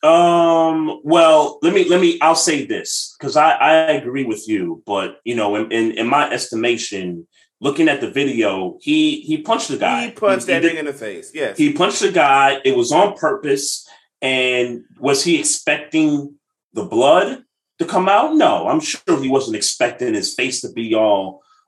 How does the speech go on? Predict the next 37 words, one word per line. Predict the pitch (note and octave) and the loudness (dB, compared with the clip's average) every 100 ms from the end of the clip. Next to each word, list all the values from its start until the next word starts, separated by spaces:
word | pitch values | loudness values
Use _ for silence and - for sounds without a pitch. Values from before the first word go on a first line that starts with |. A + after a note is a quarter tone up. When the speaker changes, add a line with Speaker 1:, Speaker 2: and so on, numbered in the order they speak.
| F2 | -18
Speaker 1:
bloody | - D3 G3 C#3+ | -2 0 2 0
and | G#2 | 0
everything, | G2+ G#2 A#2+ A#2 A#2+ A#2 | -2 -6 -4 -2 -2 -2
but | B2 A#2+ - | -4 -4 -4
it, | D3+ | -2
it | D#3+ F3 | -2 2
don't | G3 | 2
matter. | G#3 D4+ - F2 - _ | 4 2 2 -2 -12 _
It, | - - | -6 -2
it | D3+ | -2
doesn't | E3 E3+ F3 | 0 2 2
matter. | E3+ E3+ F#2 F2 - | 2 2 0 -6 -10
He | C#3+ C#3+ C#3+ | -4 -4 -2
punched | D#3 F3+ - | -2 -2 -4
the | C3 | -6
guy, | G#2 F#2+ F2+ F2+ - _ _ - _ | -2 0 0 -2 -4 _ _ -20 _
and | A2 A#2 | -4 0
that | D3 - | 0 0
was | B2+ B2+ - | 0 0 -2
the | A#2 A2+ | -10 -6
end | A#2 A#2+ A2+ | -2 -2 -2
result | A2 B2 F3 G#2 | -2 0 0 -2
of | |
that. | D#2+ D2+ D2 | -4 -6 -6
And | F#2+ F#2+ | -10 -8
so | - G2+ G2 F#2 F#2+ _ _ _ | -6 -4 -4 -6 -10 _ _ _
you, | - A#2 | -8 -8
you | A2+ A2+ A2+ | -6 -8 -2
really | C3+ C#3 | 0 2
gotta, | B2+ A#2+ A2+ A2 G2+ F#2+ | 2 2 2 -2 -4 -4
you | A2+ | -2
know, | G#2 G2+ | -2 -6
take | - A#2+ | -8 -8
a | - | -2
look | G#2 G#2 | -2 -2
at | G#2+ G2+ | -2 -2
it. | G#2+ | -2